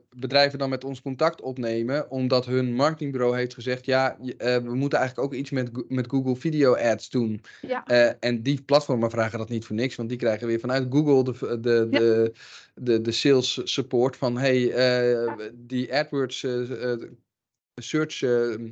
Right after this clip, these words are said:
Speaker 1: search engine, eh, eh, campaigns heb je nu al verkocht, maar hier
Speaker 2: Ja.
Speaker 1: ligt ook nog een markt." En hetzelfde
Speaker 2: Ja,
Speaker 1: geldt
Speaker 2: ja.
Speaker 1: voor, eh, eh, marketplaces, Amazon en bol punt com. Ook daar krijg ik, eh, vragen
Speaker 2: Ja.
Speaker 1: uit van bedrijven van, "Ja, eh, eh,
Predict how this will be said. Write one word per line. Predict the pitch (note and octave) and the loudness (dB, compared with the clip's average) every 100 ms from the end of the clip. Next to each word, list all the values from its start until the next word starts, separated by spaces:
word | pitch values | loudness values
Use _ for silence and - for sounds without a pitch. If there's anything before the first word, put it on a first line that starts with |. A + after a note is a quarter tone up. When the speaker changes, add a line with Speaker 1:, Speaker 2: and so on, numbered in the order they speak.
| B2+ _ _ _ _ _ - | -16 _ _ _ _ _ -8
Speaker 1:
search | - D3+ | 0 0
engine, | - C3+ B2 B2 A#2 | 2 0 0 0 0
eh, | A#2+ A2+ A2+ A2+ A2+ A2+ A2+ E2+ G2 A2+ A2 A#2+ A#2+ - | 0 2 2 0 0 0 -2 -6 -10 -8 -8 -8 -10 -10
eh, | - | -8
campaigns | - B2+ C3+ B2+ | -2 2 4 2
heb | B2+ B2+ | 0 -2
je | |
nu | C3 | 2
al | A#2+ A#2 | 2 0
verkocht, | B2+ D#3 C#3 - | 0 2 2 0
maar | B2 A#2+ | 0 0
hier | C3+ | 0
Speaker 2:
Ja. | C#3+ | 0
Speaker 1:
ligt | B2+ C#3 | -2 -2
ook | D3 | -6
nog | A#2+ | -6
een | A#2 | -6
markt." | G#2+ A2 - - - - | -4 -6 -10 -20 -20 -4
En | C3 | 0
hetzelfde | C#3 E3+ E3+ D3+ | 4 4 4 2
Speaker 2:
Ja, | |
Speaker 1:
geldt | C#3+ C3+ | 2 2
Speaker 2:
ja. | |
Speaker 1:
voor, | D3 C#3+ C3+ | 2 4 4
eh, | C3+ C3+ - C3 | 4 2 0 0
eh, | |
marketplaces, | C3+ D#3+ D#3+ - B2 - C#3+ - | 0 0 -2 -4 -2 -2 -6 -8
Amazon | C#3 D#3 C#3 C#3+ | -6 -6 -4 -4
en | C#3 | -2
bol | B2+ D#3 | 0 0
punt | D#3 C#3 | 0 -4
com. | C3 C3+ | -2 -2
Ook | C#3 C3 B2+ | -2 -2 2
daar | C#3+ D3 | 2 2
krijg | D3+ C#3+ C#3 | 0 0 0
ik, | C#3 - - - - _ - | -4 -8 -20 -20 -20 _ -2
eh, | C3 B2+ | 4 4
vragen | B2+ C#3+ D3 C#3+ C3 | 4 2 2 2 -4
Speaker 2:
Ja. | |
Speaker 1:
uit | B2+ B2+ | -4 -4
van | C3+ C3 | -4 -4
bedrijven | B2+ B2+ B2+ B2+ | -2 0 0 -2
van, | B2+ | -6
"Ja, | C#3 C3 | -4 -2
eh, | A#2+ B2+ B2+ A#2+ B2 C3 A#2+ A#2+ | 0 0 0 -4 -6 -4 -2 -4
eh, | A#2+ | -4